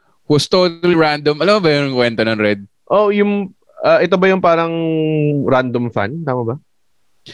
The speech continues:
Speaker 1: Random listener, oo. Tapos pa, medyo, medyo random. Pero siya yung recent, tapos chinek ko, parang okay, nakasulat, add mo.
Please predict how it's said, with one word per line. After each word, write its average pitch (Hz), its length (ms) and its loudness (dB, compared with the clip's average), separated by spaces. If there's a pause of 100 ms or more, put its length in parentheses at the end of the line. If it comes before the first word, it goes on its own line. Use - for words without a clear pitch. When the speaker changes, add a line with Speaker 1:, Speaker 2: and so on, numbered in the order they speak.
(120)
Speaker 1:
Random 190 320 -2
listener, 180 540 0
oo. 120 420 2
Tapos 123 320 -2
pa, 117 220 0
medyo, 220 340 0
medyo 220 320 0
random. 120 560 -2
Pero 165 160 0
siya 185 240 0
yung 175 80 -2
recent, 170 320 -2
tapos 139 320 -4
chinek 143 320 -4
ko, 107 160 0 (320)
parang 139 320 0
okay, 151 240 0
nakasulat, 127 560 0 (320)
add 123 240 -2
mo. 113 320 -2